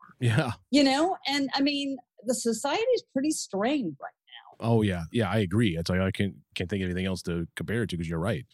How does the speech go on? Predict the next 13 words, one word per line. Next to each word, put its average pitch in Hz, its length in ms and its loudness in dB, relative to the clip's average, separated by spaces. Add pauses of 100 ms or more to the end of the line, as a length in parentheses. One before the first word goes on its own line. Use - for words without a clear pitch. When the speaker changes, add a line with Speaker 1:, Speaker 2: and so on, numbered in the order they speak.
Speaker 1:
It 101 80 0
is 123 140 4
Speaker 2:
Right. 175 140 4
Speaker 1:
so 98 160 2
strained 82 340 -2
right 76 160 -8
now. - 280 -14 (100)
Speaker 2:
Right. 180 260 2 (260)
We're 208 280 2
really 226 300 4
in 202 120 2
danger 196 440 0 (180)
of 160 240 2